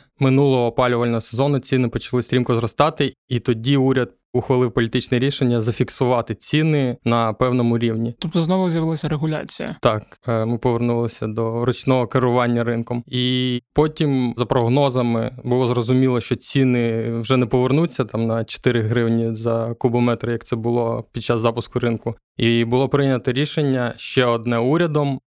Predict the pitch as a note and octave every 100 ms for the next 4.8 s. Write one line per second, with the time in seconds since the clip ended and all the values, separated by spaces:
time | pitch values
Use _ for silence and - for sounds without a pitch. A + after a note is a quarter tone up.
0 | - A#2+ A#2 C3+ C3+ B2+ A#2+ A#2 A#2 A#2+
1 | A#2+ B2+ - _ - B2+ A#2 - C#3 C#3+
2 | B2 A#2+ A#2+ A2+ A#2 A2+ A2 - - _
3 | _ C3 - - B2 A#2 - - C#3 B2+
4 | A#2+ B2+ - A2+ C3+ C#3+ E3 D#3